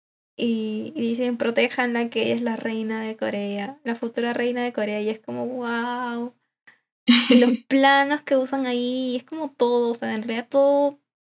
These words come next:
Speaker 1: todo ayuda un montón, todo aporta un montón, la música, la canción que pusieron en ese momento, si no me equivoco, es Gravity. Es de mis favoritas de ese host. En re-, es bien bonito. Tiene bonitas escenas.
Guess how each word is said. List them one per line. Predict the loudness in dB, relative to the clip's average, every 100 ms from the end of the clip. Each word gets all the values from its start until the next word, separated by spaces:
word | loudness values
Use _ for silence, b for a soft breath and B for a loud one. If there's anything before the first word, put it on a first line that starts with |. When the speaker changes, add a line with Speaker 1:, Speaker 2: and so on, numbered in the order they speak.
| _ _
Speaker 1:
todo | 2 4
ayuda | 4 2
un | 2
montón, | 0 -2 -4 -4 -2
todo | -2 0 0 -2 -4
aporta | -6 -8 -4 -4
un |
montón, | -4 -6 -6 -4 -4
la | -4
música, | -4 -4 -6 -8 -8 -6
la | -4
canción | -4 -4 -4
que |
pusieron | -4 -6 -4
en | -6
ese | -6
momento, | -8 -6 -6 -8 -8
si | -8
no |
me | -6
equivoco, | -6 -8 -8
es |
Gravity. | -6 -4 -4 -6 -8 -8 -10 _ _ _ _ _ _ _
Es | -2
de | 0
mis | 0 -2
favoritas | -4 -4 -6 -6
de | -6 -6
ese | -6
host. | -6 -8 -10 -20 _ _ _ -4
En | -2
re-, | -2 0
es | 2
bien | 2
bonito. | 2 0 -2 -8 _ _ _ _ _ -2
Tiene | 0 2
bonitas | 2 2 0
escenas. | -2 -2 -2 0 -2 -4 -12